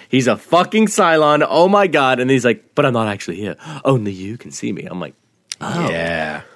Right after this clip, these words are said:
Speaker 1: But, dude,
Speaker 2: "Don't let
Speaker 1: I
Speaker 2: them
Speaker 1: s-
Speaker 2: know," he says.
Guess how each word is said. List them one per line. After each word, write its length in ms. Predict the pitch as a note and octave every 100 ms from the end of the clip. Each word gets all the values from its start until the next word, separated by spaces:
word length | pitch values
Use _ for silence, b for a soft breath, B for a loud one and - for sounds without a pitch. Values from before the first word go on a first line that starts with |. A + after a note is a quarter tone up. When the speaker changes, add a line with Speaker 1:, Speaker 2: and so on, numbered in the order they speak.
| b b b b b _ _ -
Speaker 1:
But, 280 | D#3+ B2 -
dude, 420 | D#3+ G#3 C4+ C#4
Speaker 2:
"Don't 180 | B2 C3
let 80 | C3+
Speaker 1:
I 40 | D#3+
Speaker 2:
them 160 | C3
Speaker 1:
s- 80 | B2+
Speaker 2:
know," 320 | C3 G#3+ F#3
he 140 | F#2+ F#2
says. 540 | - D#2 C#2 - -